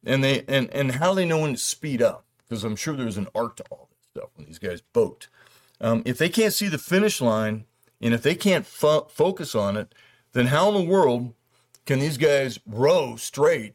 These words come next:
and get there just the way that they're supposed to? The answer is that they focus on this dude that's in the back of the boat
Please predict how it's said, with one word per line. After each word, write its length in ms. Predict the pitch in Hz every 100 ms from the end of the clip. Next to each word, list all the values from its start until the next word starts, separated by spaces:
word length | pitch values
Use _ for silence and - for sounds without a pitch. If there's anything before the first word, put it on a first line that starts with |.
| -
and 140 | 104
get 240 | 107 156 117
there 180 | 104
just 220 | 92 113 120
the 60 |
way 120 | 113
that 80 | 104
they're 160 | 95 101
supposed 380 | - 139 156 98
to? 140 | 87 - _ -
The 180 | 120 165
answer 320 | 214 165 123
is 120 | 98
that 140 | 120
they 120 | 113 113
focus 540 | - 170 185 110 -
on 440 | - 110 104 98 - _ -
this 220 | 131 - _
dude 500 | - 190 170 - _ _ _ _ _ _ _ _ _ _ _
that's 220 | 110 -
in 100 | 131
the 60 | 95
back 360 | 120 120 -
of 60 | -
the 60 | -
boat 540 | 147 131 - _